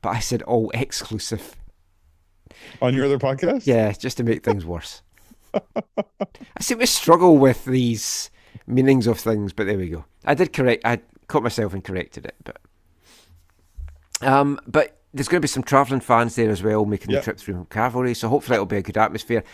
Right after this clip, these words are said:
Speaker 1: I just hope it's a good occasion. It would be great if the rain does hold off. It, it
Speaker 2: It,
Speaker 1: would be
Speaker 2: it would be.
Speaker 1: fantastic to have a nice, nice afternoon out in Langley. If you haven't got your tickets yet, get along.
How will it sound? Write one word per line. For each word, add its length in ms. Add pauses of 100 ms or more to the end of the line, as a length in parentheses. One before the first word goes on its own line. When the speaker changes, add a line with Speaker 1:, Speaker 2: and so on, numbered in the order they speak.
(200)
Speaker 1:
I 80
just 140
hope 140
it's 100
a 60
good 120
occasion. 420
It 120
would 180
be 120
great 240
if 80
the 100
rain 220
does 240
hold 260
off. 300
It, 200
it 160
Speaker 2:
It, 60
Speaker 1:
would 100
be 160
Speaker 2:
it 60
would 140
be. 240
Speaker 1:
fantastic 580
to 60
have 100
a 60
nice, 480 (500)
nice 240
afternoon 460
out 80
in 180
Langley. 680 (180)
If 180
you 60
haven't 340
got 140
your 80
tickets 360
yet, 280
get 200
along. 440